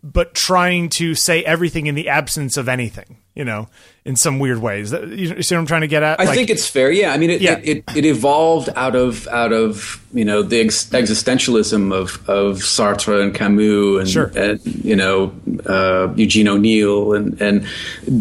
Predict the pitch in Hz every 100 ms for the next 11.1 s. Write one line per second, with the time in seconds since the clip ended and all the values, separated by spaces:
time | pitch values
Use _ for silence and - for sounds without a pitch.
0 | - 123 - - - - 123 143 110 90
1 | 139 127 113 117 104 - 110 104 - 117
2 | 107 101 - - - 110 104 87 - -
3 | - - 104 95 104 107 - 170 - -
4 | 151 135 131 135 120 131 127 - - 113
5 | 110 123 151 120 110 110 101 120 - 101
6 | 95 92 - 120 123 117 98 85 101 127
7 | 120 - 90 87 - - - - - 135
8 | 117 107 104 104 131 147 165 113 110 127
9 | 113 120 123 107 110 - - 110 104 -
10 | 104 104 107 - - 87 - - - 104
11 | 95